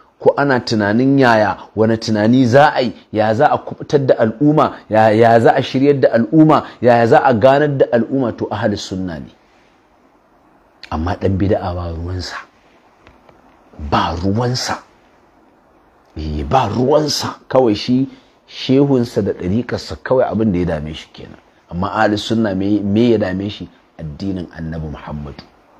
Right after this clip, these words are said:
Shi yasa ahli sunna sun ɗau ɗamarar rushe Tijjaniya.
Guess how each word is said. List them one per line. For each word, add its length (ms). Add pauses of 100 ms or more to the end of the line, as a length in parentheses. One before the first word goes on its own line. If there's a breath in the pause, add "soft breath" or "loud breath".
(1400)
Shi 80
yasa 400 (160)
ahli 260
sunna 460
sun 440 (100)
ɗau 260
ɗamarar 440 (200)
rushe 320
Tijjaniya. 800